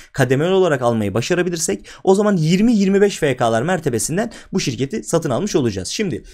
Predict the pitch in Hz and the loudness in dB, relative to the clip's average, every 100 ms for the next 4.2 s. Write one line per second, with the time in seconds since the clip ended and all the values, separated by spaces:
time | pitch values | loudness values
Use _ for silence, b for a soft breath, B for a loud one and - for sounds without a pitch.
0 | b 185 180 175 185 156 156 151 143 131 | b 0 0 -2 -4 -4 -4 -2 0 0
1 | 135 151 151 160 160 131 165 - 110 104 | 0 0 -2 -2 -2 0 -2 0 0 0
2 | 101 98 98 - 208 185 214 147 120 143 | -2 -4 -8 -10 -6 0 2 2 2 0
3 | - 104 - 95 95 - 92 95 95 92 | -2 -4 -4 -6 -6 -8 -8 -8 -6 -8
4 | - | -10